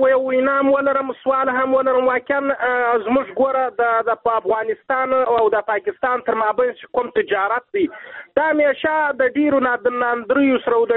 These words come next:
ډیرو ستونزو سره مخامخ وي. پاکستان زموږ سره همیشه دوه مخه، ام، سیاست را سره کړی دی. پاکستان زموږ سره نه په،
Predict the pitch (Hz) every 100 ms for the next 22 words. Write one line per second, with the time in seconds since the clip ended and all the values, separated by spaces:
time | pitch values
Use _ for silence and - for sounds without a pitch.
0 | 220 269 254 220 - 294 262 - 240 220
1 | 214 - 208 214 208 214 233 226 240 -
2 | 302 294 - 302 285 285 277 262 262 254
3 | 311 294 - _ _ _ - 247 262 320
4 | - 294 240 254 254 247 240 220 254 233
5 | - - 247 240 208 226 208 - 220 214
6 | 208 208 202 208 - 302 294 233 269 294
7 | - 277 269 302 294